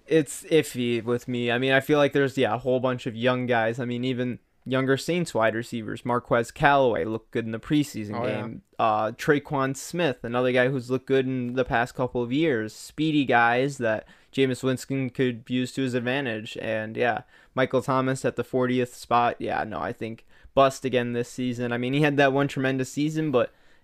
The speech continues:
Speaker 1: I think that's because of Drew Brees. So
Speaker 2: Yeah, I think a lot had to do with Drew Brees.
Speaker 1: I think, yeah, a lot of it had to dro-, do with Drew Brees. I mean, and d-,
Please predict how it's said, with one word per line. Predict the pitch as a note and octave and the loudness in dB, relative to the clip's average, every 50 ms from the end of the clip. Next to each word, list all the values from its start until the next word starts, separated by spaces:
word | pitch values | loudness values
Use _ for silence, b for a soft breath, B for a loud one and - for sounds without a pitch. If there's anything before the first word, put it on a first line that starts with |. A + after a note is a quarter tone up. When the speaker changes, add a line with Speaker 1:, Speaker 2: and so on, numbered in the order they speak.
| b _ - | b _ -20
Speaker 1:
I | - | -20
think | - - - - D#3+ E3 F#3 - - | -20 -20 -2 0 2 2 2 0 2
that's | C#3+ D3+ D#3+ - | 2 2 2 2
because | - D3+ C#3 - D#3+ D#3 D3+ D#3 | -2 -4 0 2 2 2 2 0
of | B2+ | -2
Drew | A#2+ C#3+ E3 D3+ | 0 0 0 2
Brees. | C3+ D#3 F3 F#3+ E3 C3 A2+ A2+ A#2 | 2 2 2 2 0 -2 -2 -4 -8
So | - - C#3+ - D#3 | -12 -6 0 2 4
Speaker 2:
Yeah, | D3+ D3+ D3+ D3 B2+ | 4 4 2 0 -4
I | C#3+ C#3 | -6 -4
think | D3 D3+ C#3 | -4 -4 -2
a | C#3 | -2
lot | C3+ C3+ C3 | 0 0 0
had | C3 C3 A#2+ | -2 -4 -4
to | A#2+ | -4
do | B2 B2+ | -6 -6
with | B2 - | -6 -8
Drew | - C3 A#2 | -8 -10 -8
Brees. | A#2 B2 B2 C3 | -8 -4 -2 -2
Speaker 1:
I | C3 | 0
think, | - C#3+ C3+ C#3 C3+ | 0 0 0 2 4
yeah, | C3+ C3 A#2 A2+ | 6 6 6 6
a | |
lot | A2 A#2+ A#2+ B2 B2+ C3+ | 6 4 4 6 6 6
of | C3 | 4
it | C3+ C#3 | 4 4
had | C#3+ C3 B2+ | 4 4 4
to | C3 | 2
dro-, | B2 B2+ C3 C3 - | 2 2 2 2 0
do | - B2+ C3 C3 | 0 0 2 2
with | C3+ C3 A2 | 2 0 0
Drew | - C3 C3 | -2 -2 -2
Brees. | B2 A#2 B2 A#2+ A#2+ B2 C3 D3 D3 | 0 -2 -2 -2 0 0 -2 0 -2
I | B2+ A#2+ | -2 -2
mean, | A#2+ A#2 A#2+ | -2 -2 -2
and | A#2+ A#2 A2+ A2 G#2+ | -2 -4 -4 -6 -8
d-, | - - | -10 -14